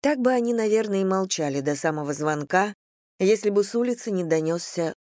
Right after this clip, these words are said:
рёв мотоциклов. "Наверное, это он", —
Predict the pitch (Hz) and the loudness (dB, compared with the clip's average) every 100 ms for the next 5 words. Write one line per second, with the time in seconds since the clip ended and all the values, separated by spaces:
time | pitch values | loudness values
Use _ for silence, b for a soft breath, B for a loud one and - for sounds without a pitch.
0 | - 156 165 160 - 160 165 - - 135 | -2 0 2 0 -4 -2 -2 -6 -8 -6
1 | 139 135 - - _ _ _ _ _ _ | -4 -6 -8 -20 _ _ _ _ _ _
2 | - 175 170 170 170 185 190 190 185 190 | -14 -8 -6 -4 -4 -4 -4 -4 -2 -2
3 | 190 - 196 196 208 202 170 | -4 -4 -4 -2 -2 -2 -6